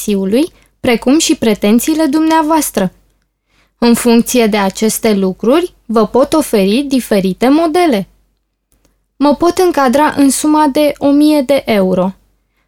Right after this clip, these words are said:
Referitor la pretenții, vreau ca discul dur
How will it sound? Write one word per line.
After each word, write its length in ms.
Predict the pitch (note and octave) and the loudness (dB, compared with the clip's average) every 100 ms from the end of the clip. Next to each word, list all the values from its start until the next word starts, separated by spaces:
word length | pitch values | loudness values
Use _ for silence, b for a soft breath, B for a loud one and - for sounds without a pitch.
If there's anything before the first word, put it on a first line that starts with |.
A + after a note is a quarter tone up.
| - | -6
Referitor 800 | A#3 A#3+ - A3+ G#3+ G3+ A3+ G#3 | 0 0 2 2 0 0 0 0
la 180 | G3+ | -2
pretenții, 800 | F#3+ - F#3 F#3+ G3 A3+ E4 F#4 - _ - | -2 -4 -2 0 0 0 -2 -4 -6 _ -4
vreau 300 | B3+ C#4+ D4+ | 0 0 0
ca 200 | C#4 A#3+ | 0 0
discul 500 | A#3+ C#4 - A#3 F#3+ | 0 -2 -2 -2 -2
dur 380 | G3 A3 - | 0 0 -2